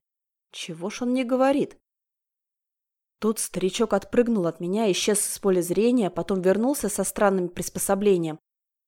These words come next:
Оно состояло из прозрачной твердой полоски, закрывающей глаза, и металлического держателя, который надевался на голову, как обруч. "А где его ки?" Руками чувствую его ки, а глазами не вижу, совсем не вижу.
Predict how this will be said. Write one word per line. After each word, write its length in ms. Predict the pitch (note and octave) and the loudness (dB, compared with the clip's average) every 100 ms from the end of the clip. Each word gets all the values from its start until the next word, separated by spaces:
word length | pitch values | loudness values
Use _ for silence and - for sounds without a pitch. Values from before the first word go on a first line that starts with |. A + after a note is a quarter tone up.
| _ | _
Оно 200 | F3+ A3+ | -2 0
состояло 540 | C#4 D4+ C#4 C4+ C#4 C#4 | 0 -2 2 6 6 4
из 100 | - | 0
прозрачной 600 | A#3+ A#3 A#3+ B3 B3+ A#3+ | 0 2 2 2 0 -2
твердой 360 | A#3+ A#3+ A#3+ | 0 2 2
полоски, 480 | A#3 B3 B3+ F#3+ - | 2 2 2 0 -4
закрывающей 600 | E3 - F3+ E3+ D#3+ E3+ | -6 -2 2 2 2 -2
глаза, 400 | E3+ F3+ F3+ E3+ | 0 0 2 -2
и 100 | D#3 | -2
металлического 640 | E3 F3+ F#3 - - G3 F#3 | -4 -2 -2 -2 -4 -2 0
держателя, 580 | G#3+ G#3+ G#3+ E3 D#3+ | -2 0 0 -2 -8
который 400 | D3+ E3 F#3 F3+ | -8 -4 -2 0
надевался 520 | E3+ E3 F3 F3 E3 F3 | -2 -2 -2 -2 -2 -2
на 120 | F3+ | -2
голову, 360 | G3 G3 D#3 D#3 | 0 0 0 -6
как 260 | F#3 - | -8 -2
обруч. 400 | G#3+ - C#3+ - _ _ _ _ _ _ _ _ _ _ _ _ | -2 -2 -10 -12 _ _ _ _ _ _ _ _ _ _ _ _
"А 80 | - | -20
где 360 | - - A3 C#4+ | -16 -6 0 0
его 280 | C4+ C4+ - - | 0 -2 -4 -8
ки?" 360 | B3+ A3+ D#3 _ _ - | -2 0 -2 _ _ -8
Руками 400 | D#3+ - G3 E3+ | -4 0 0 0
чувствую 520 | - A#3 - G#3 F#3 | 0 -2 0 0 2
его 240 | F3+ F3+ | 2 0
ки, 200 | F3 A#3+ | -2 2
а 140 | B3+ F#3+ | 2 4
глазами 520 | D#3+ D#3+ E3 E3 F3 | 0 -2 -2 -4 -2
не 220 | F#3+ G#3+ | -2 -2
вижу, 340 | A#3+ C4+ F3+ | 0 0 0
совсем 420 | E3 F#3+ - G#3+ G3+ | -8 -8 -2 0 2
не 140 | E3+ | 2
вижу. 320 | E3 D3+ D#3 | 0 -2 -6